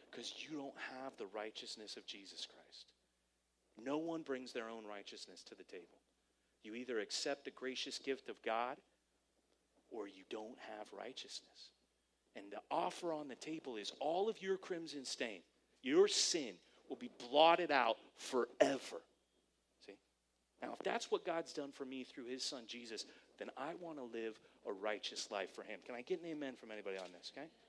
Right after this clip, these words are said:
I wanna, I want to be one of the Christians. If there's a bunch of people call, professing faith,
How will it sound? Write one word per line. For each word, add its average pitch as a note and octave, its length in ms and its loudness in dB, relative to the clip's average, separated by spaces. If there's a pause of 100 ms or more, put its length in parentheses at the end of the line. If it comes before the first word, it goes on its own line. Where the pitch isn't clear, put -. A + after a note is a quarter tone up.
(460)
I D#3+ 60 6
wanna, G#3 420 4
I A3 160 8
want G#3 320 8
to D#3 80 -4
be C#3 180 -4
one F3+ 300 0
of F#3+ 100 0
the C3+ 100 2
Christians. - 520 -6
If D3+ 120 -6
there's F#3+ 180 12
a E3 60 2
bunch A#3+ 240 8
of - 80 -2
people G3+ 260 2
call, G#3 280 6 (180)
professing F3 600 8
faith, - 460 2